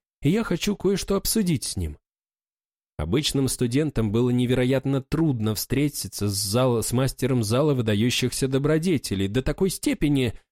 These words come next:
что это было практически невозможно. Каким статусом обладал мастер зала?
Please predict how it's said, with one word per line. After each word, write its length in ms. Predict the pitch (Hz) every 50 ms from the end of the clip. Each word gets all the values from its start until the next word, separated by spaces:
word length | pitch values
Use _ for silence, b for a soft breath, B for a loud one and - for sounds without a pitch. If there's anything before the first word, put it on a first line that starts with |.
| _ -
что 160 | - - 147
это 140 | 143 - 127
было 200 | 131 147 156 156
практически 960 | - _ - - - 165 - - - - 269 226 - - - - - - 127
невозможно. 840 | 135 143 160 190 196 190 208 247 247 190 117 87 87 82 76 - - _ _ _ _ _ _ _ _ _ _ _ _
Каким 360 | - 87 - - 113 123 135
статусом 640 | - - - - 151 143 123 - 101 - - 101 98
обладал 520 | 104 107 104 110 104 92 - 98 113 123 110
мастер 440 | 101 101 104 101 - - 135 127 135
зала? 460 | 123 139 180 175 131 92 85 78